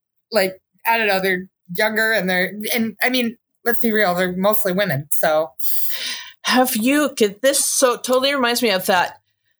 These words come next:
Speaker 2: I, I think this was pro-, pre, uh, TikTok. It was a YouTube video, like, um, some guy talking about, um, when,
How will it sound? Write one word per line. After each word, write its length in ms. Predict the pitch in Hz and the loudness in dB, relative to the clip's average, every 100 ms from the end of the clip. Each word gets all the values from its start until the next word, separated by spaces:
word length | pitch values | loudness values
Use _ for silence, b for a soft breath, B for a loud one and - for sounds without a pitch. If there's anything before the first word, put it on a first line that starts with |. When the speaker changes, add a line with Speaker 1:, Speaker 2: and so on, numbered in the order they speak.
| _ _ _ _ - | _ _ _ _ -6
Speaker 2:
I, 120 | 175 208 | -2 -2
I 60 | |
think 240 | 220 269 262 | 0 0 0
this 180 | 254 - | 0 2
was 140 | 196 | 0
pro-, 380 | - - 214 - - | -2 0 0 0 -4
pre, 560 | 262 254 247 240 226 | 0 2 2 2 0
uh, 320 | - 175 160 | 2 2 2
TikTok. 500 | 160 214 208 - - - _ _ _ _ - | 0 -2 0 0 0 -8 _ _ _ _ -2
It 60 | 185 | 2
was 120 | 185 | 2
a 40 | |
YouTube 520 | 170 208 233 - 190 143 | 2 2 2 2 2 2
video, 440 | 151 131 113 123 | 0 2 0 0
like, 340 | 147 156 151 _ | 0 0 -2 _
um, 460 | - 160 151 139 127 | -2 0 2 0 -2
some 240 | - 208 208 | -2 0 0
guy 460 | 196 180 175 - - - | 0 2 0 -2 -8 -2
talking 420 | 185 175 202 185 | 0 0 2 0
about, 560 | 160 160 151 147 - - | 2 0 0 -2 -4 -2
um, 460 | 147 139 135 127 - _ _ _ _ - | 0 0 0 -4 -8 _ _ _ _ -4
when, 500 | 165 165 151 147 | 0 2 2 0